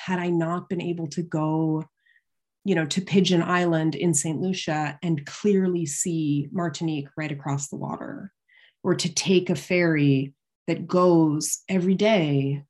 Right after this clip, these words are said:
from Saint Lucia to Martinique and on to Dominica, and from there on to Guadeloupe, and think about how people engage in those, um, maritime crossings in the colonial era and in the present day. So on a very basic level,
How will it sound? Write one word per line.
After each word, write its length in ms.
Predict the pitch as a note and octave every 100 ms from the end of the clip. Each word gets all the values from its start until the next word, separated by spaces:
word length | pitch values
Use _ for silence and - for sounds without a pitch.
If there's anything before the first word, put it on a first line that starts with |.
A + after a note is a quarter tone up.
| _
from 380 | - - F3 E3
Saint 260 | - D#3+
Lucia 600 | D#3+ D#3 C#3+ D#3 D3 C#3 C#3
to 220 | - D3
Martinique 680 | D3+ C#3+ D#3+ D3 C#3+ C#3 -
and 140 | E3+ D#3
on 240 | D#3+ D3+
to 100 | D#3+
Dominica, 640 | E3 D3+ D3 C#3 D#3+ C#3+ C#3
and 160 | E3 C#3+
from 200 | D3+ D3
there 280 | D3+ D3+ D3
on 160 | D3+
to 80 | C#3+
Guadeloupe, 560 | C#3+ C#3 C#3+ C#3 C#3 C#3 _ - - _ F3
and 160 | E3+
think 300 | - G3 F#3+
about 260 | G3+ D#3 D3+
how 180 | D#3 C#3+
people 420 | E3 C#3+ D#3 C#3+
engage 480 | E3 D3 D3 C#3+ D#3
in 80 |
those, 280 | C#3+ C#3 - -
um, 240 | D#3 C3 -
maritime 840 | D#3 C#3+ C#3 - C#3+ C#3 C3+ C#3+ _ _ _ _ - -
crossings 720 | - D#3 D3 F3 D#3+ E3 D#3+ - - - -
in 140 | G3+ F#3
the 60 |
colonial 560 | E3+ - E3+ E3 D#3+ D#3
era 320 | D#3+ D3+ C#3 C#3+
and 120 | D#3+
in 100 | D3
the 80 | C#3+
present 400 | C#3+ C#3+ C#3+ C#3
day. 320 | A1+ A1 -
So 540 | - - F3 E3 D#3+ C#3+ - _ _
on 140 | G#3
a 80 | G#3
very 340 | F3+ G#3 A#3 A#3
basic 400 | G3+ F#3 F#3+ F3+
level, 600 | D#3 D3+ D#3 D3+ D#3+